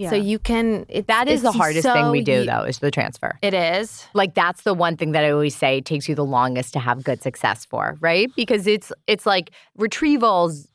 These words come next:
Speaker 2: are, are fairly simple procedures. And tra-
Speaker 1: Mm-hmm.
Speaker 2: it's, we say eighty percent of transfers are easy, but then there's twenty percent that,
Speaker 1: That
Speaker 2: like,
Speaker 1: are
Speaker 2: may be tricky.
Speaker 1: Yeah.
Speaker 2: But that's where, like, you know, doing this for several years, you're like, "Oh, I know exactly what I can do at this
Speaker 1: Yeah,
Speaker 2: point."
Speaker 1: yeah.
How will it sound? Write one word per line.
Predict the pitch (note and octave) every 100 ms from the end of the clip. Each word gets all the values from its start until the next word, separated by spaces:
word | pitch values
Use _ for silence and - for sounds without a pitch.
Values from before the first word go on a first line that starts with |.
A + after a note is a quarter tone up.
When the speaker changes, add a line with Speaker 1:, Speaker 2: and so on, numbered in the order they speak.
| -
Speaker 2:
are, | D3 -
are | D#3
fairly | C#3 - D3+ C#3 C#3 C#3
simple | - C#3 C#3+
procedures. | C#3 D3 E3 E3 A3
And | A#3+ A3
tra- | D#4+
Speaker 1:
Mm-hmm. | -
Speaker 2:
it's, | G#3 G3 _ -
we | A#3
say | A#3+ G#3 E3+
eighty | - A3 B3+
percent | D4 B3 F#3
of | D#3+
transfers | E3 D#3 D3+
are | D3
easy, | - C#3+ C3+ E3 F#3+
but | D#3+ D3
then | D3
there's | C3+
twenty | - - A3
percent | B3 B3+ - G3+
that, | - -
Speaker 1:
That | D#3+
Speaker 2:
like, | G#2
Speaker 1:
are |
Speaker 2:
may | - -
be | D3+
tricky. | D#3 D3 D3+ G#3 A#3
Speaker 1:
Yeah. | G3+ E3 F#2 - G3
Speaker 2:
But | A3
that's | A#3+ -
where, | A#3+ A#3+
like, | A3+ A3 _ -
you | A#3
know, | F#3+
doing | F3 C3+ A#3+ C#4
this | F3+ -
for | F#3
several | F3 F#3 F#3 G3
years, | B3 B3+ F#3
you're | F3 E3+
like, | D#3+ -
"Oh, | F#3 D3+
I | D3
know | D3 E3 E3 D#3
exactly | C3+ C#3+ C#3+ D#3
what | D3+ D3
I | D3 C#3+ _ _
can | -
do | F3 B3 D3+
at | B2+
this | G#3
Speaker 1:
Yeah, | G#3+ E3+ -
Speaker 2:
point." | F3 -
Speaker 1:
yeah. | G3 E3+ -